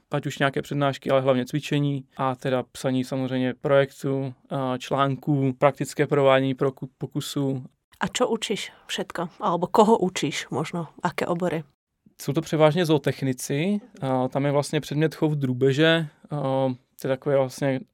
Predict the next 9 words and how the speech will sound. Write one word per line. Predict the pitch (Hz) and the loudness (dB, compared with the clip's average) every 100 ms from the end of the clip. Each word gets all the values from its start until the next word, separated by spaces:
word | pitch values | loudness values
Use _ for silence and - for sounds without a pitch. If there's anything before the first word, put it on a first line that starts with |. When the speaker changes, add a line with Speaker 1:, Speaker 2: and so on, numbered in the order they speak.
| _ _ _ | _ _ _
Speaker 1:
takové | - - 143 | -4 0 2
gro, | 127 135 139 156 147 _ - | 2 2 4 2 0 _ -12
a | 143 | -10
to | - | -6
vlastně | 131 127 143 | -6 -6 -6
zi-, | 123 - | -8 -4
vlastně | 139 - 139 | -4 -2 -4
zimního | 131 139 139 | -2 -2 -4
semestru. | - 139 135 - 151 | -4 -6 -4 2 4